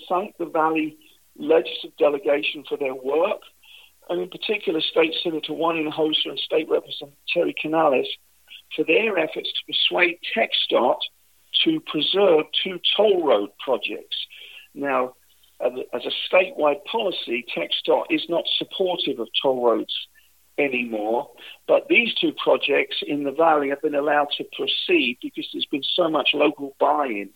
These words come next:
so much investment at the local level to make them happen. There's one in Cameron County, the five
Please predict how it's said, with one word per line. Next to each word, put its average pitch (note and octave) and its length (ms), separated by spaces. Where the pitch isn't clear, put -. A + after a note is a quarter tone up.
so C#3+ 120
much C#3 200
investment - 560
at - 60
the C3+ 60
local C#3 340
level B2 320
to - 80
make C#3 280
them A#2+ 120
happen. A#2+ 540
There's C3 160
one F3 180
in E3+ 200
Cameron D#3+ 380
County, D#3 600
the B2 80
five D#3 220